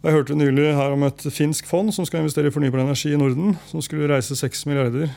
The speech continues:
kroner, og de skrev i prospektet at de garanterte at de ikke kom til å investere i Norge. <laughs> Og det sier litt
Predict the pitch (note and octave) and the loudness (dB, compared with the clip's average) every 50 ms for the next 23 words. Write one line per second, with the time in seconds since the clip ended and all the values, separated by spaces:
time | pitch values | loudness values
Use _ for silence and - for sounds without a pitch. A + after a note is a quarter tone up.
0 | - - - - D#3+ D3 B2+ B2+ E3 G#3+ A#3+ - - - - F3 E3+ D#3+ D#3 D#3 | -12 -12 -6 -4 -2 0 0 0 2 2 0 0 -2 -6 -8 -4 -2 0 0 2
1 | D3+ D3+ D3+ D3+ D3+ D3+ D3 D3 D3+ D#3 D#3 D3 D3 D3 C#3+ C#3+ D3 D3 D3 D3 | 0 0 0 0 0 0 0 -2 -4 -4 -6 -4 -2 -2 -2 0 -2 -2 -4 -6
2 | C3+ - - C3+ A#2+ B2 A#2+ - D3+ C3 - C3 A2 - - - F#3+ G#3+ G#3 F3+ | -6 -4 -4 -2 -2 -2 -2 -4 -6 -6 -6 -6 -8 -8 -8 -8 -6 -6 -6 -6
3 | - - D#3+ D3+ D3 C#3 C#3 C#3+ C#3+ - - A#2 A2 - - - - C#3+ - B2 | -6 -6 -6 -6 -4 -4 -4 -4 -4 -4 -4 -4 -4 -4 -6 -8 -8 -8 -10 -10
4 | - D3 - C3 A#2 - C3 A#2+ A#2+ A2+ - B2+ B2 B2 - - - C3 - - | -10 -8 -8 -8 -6 -6 -6 -8 -6 -6 -6 -6 -6 -6 -8 -10 -14 -16 -18 -20
5 | - - - - - - - - - - - - E3+ - - D#3 - - D3+ - | -20 -20 -20 -20 -20 -18 -16 -16 -16 -8 -4 -2 -2 -2 -4 -8 -8 -8 -8 -8
6 | - - D#3 D#3 E3 D#3 - D#3+ D#3+ D#3+ D#3 C3 - | -4 -2 0 2 2 2 2 2 2 2 2 0 0